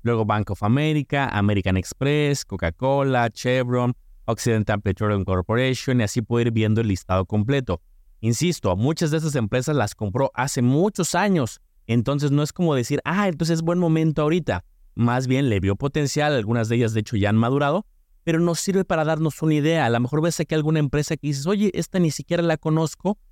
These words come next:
quiero revisarla, quiero analizar cuál es la perspectiva que tiene hacia el futuro". Vamos ahora a revisar una un poquito más avanzada, que seguramente esta la vas a poder utilizar con mayor confianza conforme tu educación financiera de este tema vaya incrementando.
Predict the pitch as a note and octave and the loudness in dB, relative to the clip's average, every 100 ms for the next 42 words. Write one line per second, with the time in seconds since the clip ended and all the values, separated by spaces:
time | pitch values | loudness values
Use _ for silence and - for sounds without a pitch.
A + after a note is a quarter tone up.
0 | - - C3 C3+ D3 C3 G#2+ C3 A#2+ C3+ | -20 -4 0 2 0 0 0 0 0 0
1 | C3+ - A2 A#2 A2 G2 - A2+ A#2+ - | -2 -2 0 0 0 -2 -2 0 0 -4
2 | - - A#2+ A#2 A2+ F#2+ G2 G2 - A2+ | -16 -8 -2 0 0 0 -2 -4 0 0
3 | A2+ F#2+ A2 A#2+ - G#2+ B2 - B2+ A#2+ | 0 -2 0 0 -2 -4 -4 -2 -2 -2
4 | C3 A#2 C#3+ A#2+ - - C4 B3 A#3+ G#3 | -4 -2 0 2 2 2 2 0 2 0
5 | E3 F3+ F3 F3+ F#3 - F#3 F#3 F#3 D#3 | 0 0 0 0 -2 0 0 0 0 0
6 | E3 E3+ E3 D#3+ - D#3+ C3 - B2 A2+ | 0 0 2 0 0 -2 -2 0 0 0
7 | F#2 G2 - A2+ D#3+ D#3+ D3+ D3 D3 - | -2 -6 -2 0 2 2 2 0 0 -2
8 | D3 C3+ A#2+ C3 C#3+ A#2 A#2 A#2+ A2 F#2+ | -2 0 0 0 -2 0 0 2 0 0
9 | A2+ A#2 A#2 G2+ F#2+ G#2+ D3 D3 D#3 B2+ | -2 0 2 2 2 0 0 -2 0 0
10 | D3+ C3 A2+ A2 A2 G#2+ G2+ F#2 F#2+ F#2 | -2 -2 -2 0 0 0 0 0 -2 -2
11 | A2+ A2 B2+ G#2 F#2+ A2 G#2 G#2+ G2+ G#2+ | -2 0 0 0 0 0 0 -2 0 0
12 | G2 F2+ F#2 F#2+ G#2+ A#2 A#2+ D3+ D3+ C3 | 2 2 2 0 0 0 0 0 0 -2